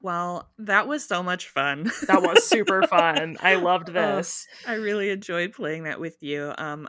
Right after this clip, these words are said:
Speaker 1: I hope, folks, you enjoyed playing along. And, I mean, if you enjoyed this, maybe we'll do some other themed horror games in the future.
Speaker 2: Yeah, I, I, I definitely vote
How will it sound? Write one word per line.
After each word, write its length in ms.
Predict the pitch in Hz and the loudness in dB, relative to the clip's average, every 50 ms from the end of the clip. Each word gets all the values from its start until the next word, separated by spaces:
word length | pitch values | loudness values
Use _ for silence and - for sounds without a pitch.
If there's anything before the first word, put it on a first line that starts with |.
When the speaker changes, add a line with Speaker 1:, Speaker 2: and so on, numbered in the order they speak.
| - | -14
Speaker 1:
I 60 | - | -16
hope, 300 | 165 165 190 185 175 - _ _ | -14 -10 -8 -10 -10 -10 _ _
folks, 480 | - _ - 185 175 180 175 - - - | -20 _ -10 -8 -8 -8 -8 -10 -14 -12
you 120 | 175 185 | -8 -8
enjoyed 460 | 180 175 180 180 185 170 170 170 170 - _ _ | -6 -6 -8 -6 -4 -4 -4 -4 -6 -10 _ _
playing 420 | _ - 190 190 185 180 180 180 - - | _ -18 -14 -12 -10 -10 -10 -10 -10 -10
along. 600 | 160 156 156 156 175 247 285 320 339 349 381 359 - _ | -10 -10 -8 -6 -6 -6 -6 -6 -8 -12 -14 -16 -18 _
And, 420 | - 175 165 160 156 156 156 160 170 _ _ - - _ _ _ - - | -14 -14 -10 -8 -8 -8 -8 -10 -14 _ _ -20 -20 _ _ _ -16 -14
I 80 | 165 | -12
mean, 180 | 165 160 165 170 | -10 -8 -8 -8
if 160 | 165 165 - | -10 -10 -8
you 140 | 185 185 185 | -8 -8 -6
enjoyed 400 | 180 180 175 - 208 247 247 196 | -6 -8 -8 -6 -6 -6 -4 -6
this, 180 | 202 208 - | -8 -10 -8
maybe 300 | 190 202 202 196 208 220 | -10 -10 -10 -8 -8 -6
we'll 160 | 214 220 220 214 | -4 -4 -4 -4
do 280 | 214 220 226 226 226 | -4 -4 -4 -4 -4
some 220 | 214 - - 220 214 - | -4 -6 -6 -8 -6 -6
other 440 | 214 214 214 226 220 226 233 226 - - _ - - | -8 -6 -4 -4 -2 -2 -2 -2 -4 -6 _ -10 -4
themed 340 | 226 226 226 226 226 233 220 | -2 -2 0 0 -2 -2 -4
horror 840 | 220 - _ - 226 233 233 226 226 226 226 226 233 226 226 214 - _ - 196 | -6 -12 _ -6 -4 -2 -2 0 0 0 0 0 0 0 -2 -4 -8 _ -16 -10
games 480 | 185 233 220 233 233 240 233 233 233 - | -6 -4 -4 -2 -2 -2 -2 -2 -4 -6
in 200 | - 240 240 240 | -6 -4 -4 -4
the 80 | 269 | -4
future. 640 | - - - 311 403 - - - 135 104 104 - - _ _ _ _ _ _ _ _ _ _ 190 | -6 -6 -6 -6 -6 -6 -8 -10 -10 -8 -10 -10 -12 _ _ _ _ _ _ _ _ _ _ -20
Speaker 2:
Yeah, 480 | 190 175 160 156 156 156 139 135 160 165 _ - | -16 -12 -8 -8 -8 -8 -10 -12 -16 -20 _ -14
I, 160 | - 180 196 196 _ - - | -12 -10 -10 -10 _ -12 -10
I, 300 | 175 180 180 180 175 165 165 _ _ _ - | -8 -6 -6 -6 -8 -10 -10 _ _ _ -10
I 100 | 165 165 | -10 -8
definitely 440 | 160 160 160 - 170 165 170 160 | -8 -8 -10 -10 -12 -12 -10 -10
vote 360 | 156 151 165 151 151 147 151 | -10 -10 -10 -10 -10 -10 -12